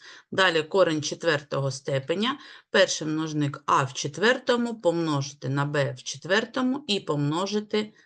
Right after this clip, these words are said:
на п'ять а. Все це під коренем четвертого степеня. І далі, щоб спростити, е, вираз, який у нас записан під коренем, е, ми користуємося властивостями степеня з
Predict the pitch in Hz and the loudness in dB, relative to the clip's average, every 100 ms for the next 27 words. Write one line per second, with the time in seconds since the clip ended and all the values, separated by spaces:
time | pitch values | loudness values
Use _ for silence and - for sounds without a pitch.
0 | _ 170 175 170 190 220 233 - - _ | _ -4 -2 -2 0 2 0 -4 -20 _
1 | 143 127 - _ - - 123 123 208 208 | -2 -2 -6 _ -10 -2 -2 0 2 2
2 | 170 143 - 185 202 185 170 165 - 175 | 0 -6 0 2 4 4 2 0 -2 0
3 | - - 160 160 - 139 127 135 143 - | 0 2 -2 -2 -4 -4 -4 -4 -6 -6
4 | - _ _ - 359 254 202 180 277 - | -20 _ _ 2 4 6 4 4 4 2
5 | 247 - - 226 226 - 196 - 156 - | 0 -2 -2 0 0 -2 0 2 0 0
6 | - - 175 175 180 170 202 151 160 220 | -14 0 4 4 2 -2 -2 0 0 -2
7 | 240 247 247 247 240 240 233 240 233 233 | 0 -2 0 -2 0 0 -2 -2 -4 -4
8 | 226 226 - 233 233 226 226 226 - - | -6 -6 -4 0 2 4 2 0 -8 -20
9 | - 220 220 220 226 262 453 440 302 254 | -6 -2 0 -2 -2 -2 -2 0 4 4
10 | 254 - 311 277 240 - 226 214 208 190 | 2 -2 -2 0 -2 0 2 2 0 -2
11 | 214 269 - - 233 214 214 196 190 196 | -2 -2 -4 -6 -2 -2 -2 -6 -6 -6
12 | - 226 226 190 175 170 170 208 208 | -2 -2 0 -2 0 0 0 2 2